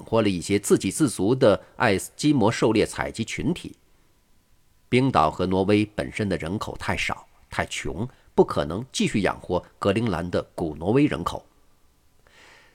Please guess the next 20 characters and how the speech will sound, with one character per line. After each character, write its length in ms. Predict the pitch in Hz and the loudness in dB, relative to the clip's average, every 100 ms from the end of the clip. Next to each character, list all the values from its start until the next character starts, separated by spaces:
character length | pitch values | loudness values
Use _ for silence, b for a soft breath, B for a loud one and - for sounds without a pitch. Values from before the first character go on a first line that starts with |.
| b | b
在 240 | - 185 160 | 2 4 4
十 200 | - - | 2 4
三 180 | 220 | 4
世 140 | 226 135 | 2 -2
纪 160 | 101 | -2
开 180 | - 139 | -2 -2
始 160 | - 76 | -2 -2
的 140 | 95 | -4
小 280 | - 92 60 | -2 -4 -4
冰 300 | - 147 160 | 0 0 0
川 240 | - 185 | 0 0
期 240 | 202 - - | 0 -6 -6
间， 240 | 82 78 - _ _ | -4 -6 -8 _ _
北 220 | - 87 87 | 0 2 4
大 180 | 101 | 0
西 200 | 95 - | 0 -2
洋 200 | 92 82 | 0 0
的 80 | 101 | -2
变 240 | - 139 92 | 0 2 2
冷 240 | 71 | -2